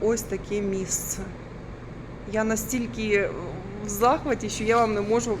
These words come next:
передати. Зараз вам трошечки покажу.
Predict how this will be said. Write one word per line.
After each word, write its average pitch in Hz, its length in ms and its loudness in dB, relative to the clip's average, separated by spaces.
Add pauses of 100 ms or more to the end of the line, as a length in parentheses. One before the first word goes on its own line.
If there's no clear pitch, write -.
(120)
передати. 202 680 2 (1400)
Зараз 226 360 4
вам 202 140 2
трошечки 220 520 0
покажу. 196 600 2